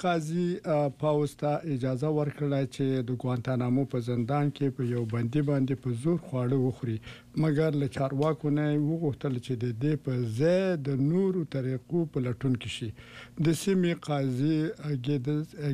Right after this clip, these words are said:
کیسلر په موقت ډول په زور باندې په خواړو باندې لګېدلي بندیزونه لرې کړل. په سوري بندي ابو ال-،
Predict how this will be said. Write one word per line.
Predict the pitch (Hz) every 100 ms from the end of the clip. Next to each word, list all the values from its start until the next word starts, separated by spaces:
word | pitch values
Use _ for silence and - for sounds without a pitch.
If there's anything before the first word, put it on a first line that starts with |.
| 131
کیسلر | - 147 - - 143 165 185 185 - - - -
په | 160 143
موقت | 139 135 127 190 190 156
ډول | 165 160 160 156 156 143
په | 131 120
زور | 156 175 143
باندې | 151 143 143 139
په | -
خواړو | 127 120 131 139 131
باندې | 127 123 143 135
لګېدلي | 127 127 117 151 143 117
بندیزونه | 120 117 120 135 135 123
لرې | 127 165 175
کړل. | 196 175 - - - -
په | 143 139 127
سوري | - 131 131 135 135 135 131 120 139 180 180 180 180 175 202 143 127
بندي | 135 131 131 165 180 214
ابو | 143 135 139 139 131 139 170 135
ال-، | 143 208